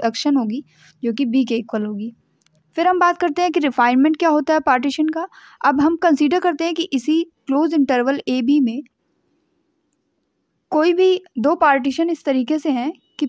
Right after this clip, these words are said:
पी जो है क्यू का सबसेट है, then क्यू को हम क्या कहते हैं? refinement of P। और अगर पी वन और पी टू क्लोज इंटरवल एबी के कोई दो पार्टीशन हैं,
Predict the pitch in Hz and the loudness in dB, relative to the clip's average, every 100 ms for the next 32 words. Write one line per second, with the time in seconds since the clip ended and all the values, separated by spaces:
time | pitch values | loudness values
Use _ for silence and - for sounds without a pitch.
0 | - 320 330 302 294 240 294 285 285 277 | -4 0 2 2 0 0 -4 -2 -2 -2
1 | 302 262 233 285 254 214 - _ _ 277 | -4 -6 -4 -6 -4 -8 -12 _ _ 0
2 | 277 269 330 339 349 339 311 285 277 - | 0 2 0 2 0 0 -2 0 -4 -4
3 | 240 269 - _ _ _ _ _ - 285 | -8 -8 -12 _ _ _ _ _ -4 -2
4 | 311 294 302 330 320 285 277 - 202 - | 2 2 4 2 0 -2 -4 -10 -14 -14
5 | _ _ _ _ _ _ _ 262 285 285 | _ _ _ _ _ _ _ 0 2 2
6 | 349 349 311 330 359 349 302 262 262 302 | -2 0 0 2 0 0 0 0 -2 -4
7 | _ _ _ _ _ - 269 330 339 339 | _ _ _ _ _ -4 0 2 2 2
8 | 320 320 339 277 285 320 330 349 339 311 | 2 2 0 0 0 2 0 0 0 0
9 | 247 294 247 233 247 285 247 233 | 0 0 0 0 -2 -2 -2 -4